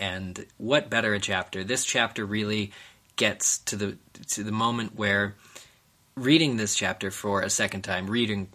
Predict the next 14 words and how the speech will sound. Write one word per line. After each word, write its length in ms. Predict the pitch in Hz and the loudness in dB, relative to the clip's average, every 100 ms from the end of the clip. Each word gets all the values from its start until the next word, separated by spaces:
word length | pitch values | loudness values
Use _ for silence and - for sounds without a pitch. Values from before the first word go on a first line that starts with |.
| - | -10
rereading, 540 | 117 123 104 90 87 92 | -2 0 0 -2 -6 -2
going 240 | 113 104 | -2 0
back, 340 | 101 95 - - - _ - | 0 -2 -6 -18 -20 _ -6
really 680 | 120 143 139 135 120 117 - - | 2 4 6 6 4 0 -6 -6
has 600 | - 107 104 104 98 - | 0 2 4 2 -2 -6
a 60 | 104 | -6
profound 480 | 104 - 107 107 98 | -8 0 2 2 0
effect. 420 | - 98 - - | -4 -6 -6 -6
It 100 | 117 | -2
is 280 | 123 113 - | 0 2 0
probably 460 | - 160 220 208 180 | 2 4 6 6 4
the 80 | 123 | 4
most 320 | 131 135 - | 4 4 2
rewarding 800 | 117 110 113 135 151 101 95 | 0 0 4 4 2 -2 -8